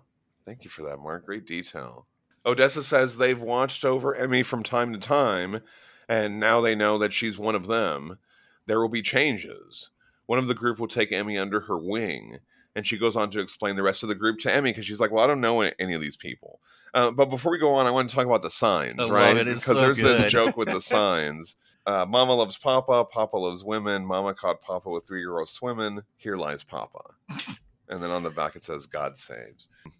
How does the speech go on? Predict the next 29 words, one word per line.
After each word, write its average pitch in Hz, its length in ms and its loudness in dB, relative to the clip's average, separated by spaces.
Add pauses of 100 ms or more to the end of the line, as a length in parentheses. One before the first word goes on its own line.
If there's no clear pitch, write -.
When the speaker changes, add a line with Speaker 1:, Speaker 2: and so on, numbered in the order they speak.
Speaker 1:
Anyway, 73 400 -8
that's 87 300 -14
really 67 180 -8
interesting. 65 500 -12
I, 104 180 0
I, 110 200 0
I 101 140 2
wonder 135 260 0
what 107 240 0
that, 95 240 4 (140)
what 101 100 -4
was 101 140 -2
the 92 120 -4
inspiration 82 560 -6
to 78 60 -2
put 98 140 -8
that 76 120 0
little 78 200 -6
joke 73 280 -8
in 80 80 -14
there. 64 200 -8
Do 90 120 -12
you 104 60 4
have 107 100 4
any 104 160 0
insight 104 280 2
on 104 140 -2
that, 104 120 2
Mark? 104 300 -4